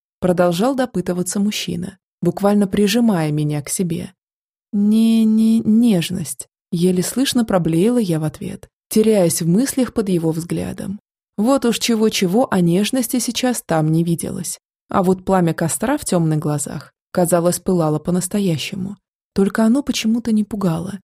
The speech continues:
и сердце ускоряет свой стук, а дыхание застревает где-то в груди. Он слишком близко. Я и так всегда с трудом соображаю в его присутствии.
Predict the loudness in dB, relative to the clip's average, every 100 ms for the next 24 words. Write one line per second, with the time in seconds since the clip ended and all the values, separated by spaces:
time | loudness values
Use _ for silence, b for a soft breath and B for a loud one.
0 | _ _ -2 0 2 2 2 -2 0 0
1 | 2 0 0 -4 -4 -4 -8 -8 -14 _
2 | -4 0 0 2 0 2 0 0 -4 -4
3 | -2 0 -2 -2 -2 -4 -2 -4 -2 -4
4 | -6 -10 -12 _ _ _ _ _ -2 -2
5 | 0 -2 -2 -4 -2 -2 0 -2 -2 -6
6 | -10 -10 -10 _ _ 0 2 2 0 -2
7 | -2 -2 0 2 0 0 -2 0 0 0
8 | 0 0 0 0 0 0 0 -2 -2 -2
9 | -4 -4 -6 -6 -8 -10